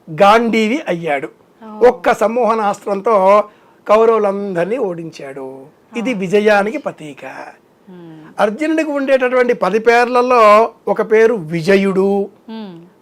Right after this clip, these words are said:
Speaker 1: కనుక విజయం పొందాలి,
Speaker 2: ఓకే.
Speaker 1: మనలో ఓపిక పెరగాలి.
Speaker 2: Hmm.
Speaker 1: శమీ శమయతే పాపం.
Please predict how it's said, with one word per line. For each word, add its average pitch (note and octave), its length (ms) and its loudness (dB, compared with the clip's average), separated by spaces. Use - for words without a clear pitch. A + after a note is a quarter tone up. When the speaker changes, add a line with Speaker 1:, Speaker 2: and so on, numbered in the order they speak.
Speaker 1:
కనుక F3+ 220 -4
విజయం G3+ 380 0
పొందాలి, F#3+ 840 -2
Speaker 2:
ఓకే. F3+ 240 -20
Speaker 1:
మనలో F3+ 320 -4
ఓపిక G3+ 480 -4
పెరగాలి. D#3+ 800 -8
Speaker 2:
Hmm. F#3+ 220 -20
Speaker 1:
శమీ G#3+ 360 -2
శమయతే G3 640 -2
పాపం. A3 800 -2